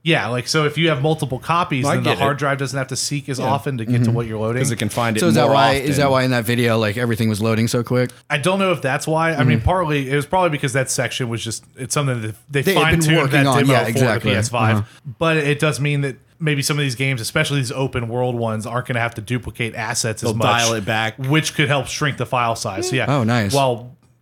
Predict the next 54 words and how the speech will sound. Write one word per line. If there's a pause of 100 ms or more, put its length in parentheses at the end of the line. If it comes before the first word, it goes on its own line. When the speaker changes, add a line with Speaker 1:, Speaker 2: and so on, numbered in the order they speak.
Speaker 1:
say,
Watch
Dogs
Three
might
be
a
seventy
gigabyte
game
on
P
S
four,
Speaker 3:
Mm-hmm. (220)
Speaker 1:
you
could
be
looking
at
something
that's
maybe
forty
to
fifty (280)
on
the
Speaker 3:
On
Speaker 1:
P
S
five
Speaker 3:
P
S
five.
Speaker 1:
version
because
they
Speaker 3:
Oh.
Speaker 1:
don't
have
to
duplicate
as
much
stuff.
Speaker 3:
Okay. (260)
Speaker 1:
So
it,
it
remains
to
be
seen.